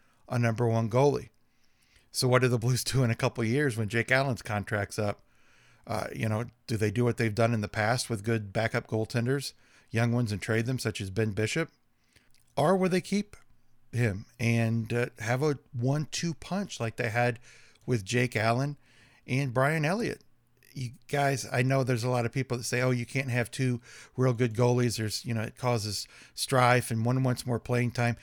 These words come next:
Hey, I was a goaltender, uh, you know, through my t-, t-, er, twenties and thirties and, uh, played some organized hockey. But I'll tell you what, you want two goaltenders. You want two guys in there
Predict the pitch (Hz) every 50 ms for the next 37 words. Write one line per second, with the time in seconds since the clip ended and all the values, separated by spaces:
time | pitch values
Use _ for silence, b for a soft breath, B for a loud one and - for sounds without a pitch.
0 | B B B - 135 139 127 98 - - b b b b b b b b - 127
1 | 127 123 120 135 123 131 127 120 - 131 123 120 120 120 117 - - _ _ _
2 | _ _ _ - 113 110 110 110 117 120 113 113 110 - 131 127 120 117 110 113
3 | 113 107 - - - 120 - - - - - - - - _ - - - 135 127
4 | 123 120 120 110 110 107 104 - 120 123 120 120 120 110 - - B B B B
5 | B B B B B - 120 117 117 117 113 117 113 101 - 113 110 110 - -
6 | 131 123 - - 135 127 127 120 123 113 120 117 113 117 113 - - 117 117 117
7 | 117 - 127 120 104 - B B B B B B B B B - - 127 117 120
8 | 131 127 - - 151 143 131 120 117 127 139 123 - - - 123 135 123 123 139
9 | 139 139 - - - 131 120 113 117 107 - - 113 107 101 98 131 156 143 139
10 | 143 135 - - - 151 147 131 131 127 123 113 107 127 127 127 120 110 107 104